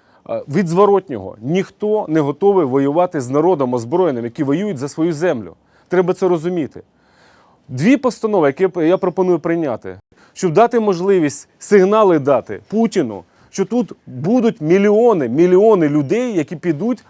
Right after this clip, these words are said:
ог-, обороняти свою землю. І ви бачили, як вони швидко і бистро пройшли Крим.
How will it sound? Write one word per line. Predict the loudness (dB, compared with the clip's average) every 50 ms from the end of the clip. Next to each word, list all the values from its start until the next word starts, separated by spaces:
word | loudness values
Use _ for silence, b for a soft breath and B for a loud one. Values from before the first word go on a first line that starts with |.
| b b _
ог-, | -4 -4 -4 -2 -2 0
обороняти | 0 0 2 2 2 2 2 0 -2 -4 -6 -8
свою | -6 -4 -2 -2 -2
землю. | 0 -2 -2 -2 -2 -4 -8 -12 -12 _
І | -6 -4 -4 -4 -4 0
ви | 2 2 4
бачили, | 4 4 2 4 4 4 2
як | 4 2
вони | 0 0 0 0 -2 -2 -6 -12 _ _ _
швидко | -14 -10 -8 -4 -4 -4 -4 -4 _ -6 -6 -6
і | -4 -6
бистро | -6 -6 -6 -6 -6 -6 -6 -6
пройшли | -6 -6 -8 -12 -10 -8 -8 -8
Крим. | -8 -8 -8 -8 -8 -8 -10